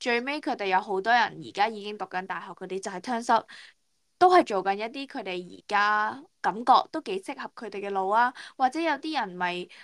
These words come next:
呃，再考咗另外一啲嘢，或者去發掘咗另外一啲興趣，或者再學咗多啲嘢，甚至乎出國讀書，或者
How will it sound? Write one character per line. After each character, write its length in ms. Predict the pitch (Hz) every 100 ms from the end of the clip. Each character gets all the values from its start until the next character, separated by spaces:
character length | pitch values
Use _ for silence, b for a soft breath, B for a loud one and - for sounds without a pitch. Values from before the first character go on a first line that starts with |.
| B -
呃， 280 | 202 190 -
再 220 | 262 226
考 260 | 233 - 220
咗 160 | 277
另 160 | 285 240
外 160 | 214 254
一 60 |
啲 180 | 285 269
嘢， 160 | 202 196
或 200 | 208 208
者 440 | - 190 214 285
去 60 | 220
發 200 | - 214
掘 160 | - 214
咗 220 | 214 247
另 140 | 262 226
外 140 | 220
一 20 | 285
啲 40 | 311
興 260 | 285 220
趣， 340 | 226 247 214 196 B B B
或 100 | 277
者 140 | 302
再 240 | 359 302 254
學 120 | 240
咗 260 | 240 233
多 160 | 240 269
啲 80 | 277
嘢， 340 | 254 196 180
甚 180 | 226 214
至 80 | 214
乎 140 | 226
出 200 | 175 -
國 200 | - 226 202
讀 100 | 175
書， 400 | - 240 233 233
或 180 | 208 -
者 100 | -